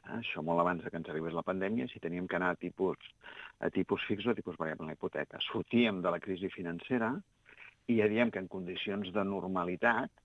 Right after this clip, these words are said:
de reactivació econòmica, abans de que arribés la pandèmia, ja diem que depenia molt, que l'os-, la,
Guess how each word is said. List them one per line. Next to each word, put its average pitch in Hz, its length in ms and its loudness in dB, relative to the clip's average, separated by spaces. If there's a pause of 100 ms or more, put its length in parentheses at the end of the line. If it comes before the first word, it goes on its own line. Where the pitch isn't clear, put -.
de 90 140 -4
reactivació 82 640 -2
econòmica, 104 480 2
abans 76 180 -4
de - 60 -10
que - 100 -4
arribés 73 220 -2
la 76 100 -2
pandèmia, 101 520 0 (560)
ja 90 180 4
diem 90 180 4
que 98 100 4
depenia 85 400 0
molt, 95 260 2 (120)
que 67 80 -8
l'os-, 78 300 -2
la, 78 240 -4